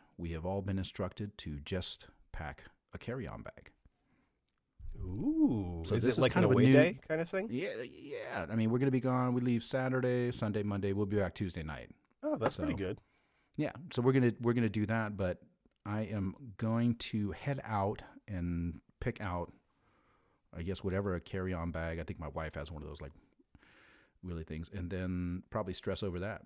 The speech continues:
Speaker 1: to see. But I'm thinking, what, like, two pairs of shorts, a pair of swim
Speaker 2: Yeah.
Speaker 1: shorts,
Speaker 2: Yeah.
Speaker 1: and maybe a casual tee and a clean tee.
Speaker 2: Yeah, bring a
Speaker 1: Nice
Speaker 2: polo.
Speaker 1: tee.
Speaker 2: You never know if someone's gonna wanna go out to a dinner or something.
Speaker 1: There we go.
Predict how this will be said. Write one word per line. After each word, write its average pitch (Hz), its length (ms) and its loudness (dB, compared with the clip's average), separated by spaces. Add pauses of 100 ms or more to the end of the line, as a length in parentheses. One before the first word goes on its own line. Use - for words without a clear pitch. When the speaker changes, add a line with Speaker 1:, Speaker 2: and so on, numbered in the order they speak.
(120)
Speaker 1:
to 85 100 -8
see. 78 320 -6 (360)
But 107 120 0
I'm 123 80 4
thinking, 127 300 4
what, 101 180 2
like, 87 200 -4
two 127 140 2
pairs 120 280 0
of - 80 -4
shorts, 104 500 -2 (1080)
a - 60 -8
pair 101 140 0
of 78 80 -2
swim 104 240 2
Speaker 2:
Yeah. 98 60 2
Speaker 1:
shorts, 101 480 0 (120)
Speaker 2:
Yeah. 90 200 -8 (1500)
Speaker 1:
and 50 640 -10 (300)
maybe 67 320 -12
a 120 180 -16 (640)
casual 90 420 0
tee 101 320 -4
and 73 100 -8
a - 140 -10 (440)
clean 90 320 -2
tee. 107 300 -2 (300)
Speaker 2:
Yeah, 190 140 -2
bring 147 260 -2
a 147 40 0
Speaker 1:
Nice 80 160 -4
Speaker 2:
polo. 107 260 2
Speaker 1:
tee. 104 60 0
Speaker 2:
You 101 60 0
never 113 220 -2
know 110 160 2
if 101 120 -6
someone's 104 300 -4
gonna 95 160 -4
wanna 92 200 -4
go 95 180 -4
out 90 120 -6
to - 120 -12
a 95 40 -4
dinner 85 380 -6
or 76 80 -8
something. 80 360 -12
Speaker 1:
There 82 260 -4
we 78 160 -4
go. - 380 -12